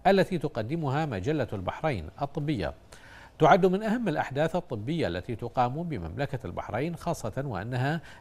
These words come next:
تشهد حضور نخبة من رواب-، من رواد الطب وأبرز خبراء الرعاية الصحية للاحتفاء بالأطباء والباحثين الذين ساهموا في رفع مستوى الخدمات الصحية والطبية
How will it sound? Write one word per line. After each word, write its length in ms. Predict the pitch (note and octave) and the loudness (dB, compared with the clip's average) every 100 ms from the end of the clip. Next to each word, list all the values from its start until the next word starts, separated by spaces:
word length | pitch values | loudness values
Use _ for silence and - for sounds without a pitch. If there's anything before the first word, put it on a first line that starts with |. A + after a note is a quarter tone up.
| - | -6
تشهد 340 | A2 - A2+ | -6 -2 -2
حضور 420 | A#2 C3+ D3+ F#3+ G2+ | -2 0 2 4 2
نخبة 340 | C#3 D3+ C3 E3+ | 0 -2 -2 -2
من 300 | G#3+ G#3 G2+ | -4 -6 -4
رواب-، 480 | E2+ F2 D3+ E3 E3+ | -2 4 4 2 -4
من 240 | C#3+ C#3 C#3 | -4 -2 -2
رواد 440 | B2+ A2+ E3 G3+ | -2 2 4 4
الطب 520 | G#2 - C#3+ C#3+ C#3 C#3+ - - - | 2 -4 -6 -2 -2 -4 -12 -20 -4
وأبرز 800 | C3 G#2+ F#2+ - G#3+ F3+ A#2+ G2+ | 2 2 2 0 0 2 0 -2
خبراء 480 | - C#3 C3 C#3+ | -6 -2 0 0
الرعاية 420 | C3 G#2 F#2+ E3+ G3 | -2 -2 0 0 -2
الصحية 640 | D#3 - - - E3+ E2+ C2+ - - - | -8 -8 -10 -6 -6 -4 -6 -8 -18 0
للاحتفاء 600 | E3 - - C#3 G#2 B2 | 0 0 -6 -4 -2 -2
بالأطباء 540 | D3+ A#2+ - E2 A2 | -4 -6 -8 -6 -4
والباحثين 600 | F2 D#2+ D#2+ - - E3 F3 - - - | -4 -6 -8 -8 -4 -4 -4 -10 -8 4
الذين 420 | E3+ F3 A#3+ G#3+ | 6 6 2 0
ساهموا 460 | - A#3+ D3+ C3+ D3 | 0 0 0 -2 -4
في 100 | A#2+ | -2
رفع 260 | E3+ - | -2 -2
مستوى 440 | C#3 G#2+ A#2+ F#3+ B2+ | -6 -6 -4 0 0
الخدمات 540 | - G2+ F2 B2+ - | 0 -6 0 0 0
الصحية 580 | C3 - - F3 E3+ A2+ | -6 -8 -6 -4 -2 -4
والطبية 720 | F#2+ D#2+ - F2+ B2 C3 B2 | -4 -6 -6 -6 -2 0 0